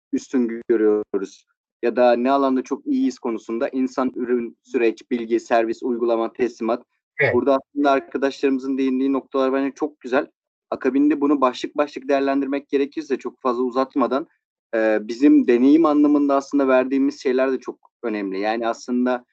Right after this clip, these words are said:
Speaker 1: şu an web sitesini güncelliyoruz. Buradaki güncelleme amacımız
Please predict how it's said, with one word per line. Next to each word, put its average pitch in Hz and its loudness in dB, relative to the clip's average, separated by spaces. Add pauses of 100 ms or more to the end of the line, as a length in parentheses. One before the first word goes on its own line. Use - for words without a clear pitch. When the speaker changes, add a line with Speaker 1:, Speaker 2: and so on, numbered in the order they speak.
(140)
Speaker 1:
şu 123 -2
an 123 0
web 127 -2
sitesini 139 -4
güncelliyoruz. 113 0
Buradaki 123 -4
güncelleme 120 -2
amacımız 123 -4